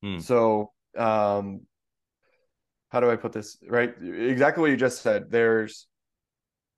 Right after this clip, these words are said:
Speaker 2: everyone was g-, everyone was traveling domestic because that's all they could do, and now everyone's traveling internationally, right?
Speaker 1: Hmm.
Speaker 2: Now, when covid hit, millions, like, there's, sorry, hundreds of thousands of listings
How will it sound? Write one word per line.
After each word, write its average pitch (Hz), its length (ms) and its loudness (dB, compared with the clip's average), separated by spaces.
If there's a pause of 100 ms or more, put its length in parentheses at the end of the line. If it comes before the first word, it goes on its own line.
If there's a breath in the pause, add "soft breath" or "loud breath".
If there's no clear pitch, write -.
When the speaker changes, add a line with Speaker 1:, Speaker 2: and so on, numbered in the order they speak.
(220)
Speaker 2:
everyone 143 300 2
was 139 100 0
g-, - 400 -10
everyone 165 300 2
was 156 100 -4
traveling 131 340 -2
domestic 110 400 -10
because 110 220 -4
that's 104 160 -2
all 101 100 0
they 107 100 0
could 110 140 -6
do, 98 320 -6
and 110 140 -4
now 107 180 4
everyone's 107 320 0
traveling 101 560 -4
internationally, 98 640 -6 (240)
right? 104 280 -4
Speaker 1:
Hmm. 95 180 -16 (260)
Speaker 2:
Now, 113 460 2 (280)
when 123 340 0
covid 143 420 0
hit, 135 420 -2 (1120)
millions, 123 720 0
like, 113 280 -4
there's, 120 180 -4
sorry, 98 180 -4 (140)
hundreds 156 400 -4
of 135 100 -4
thousands 127 320 2
of 107 140 -2
listings 104 480 -6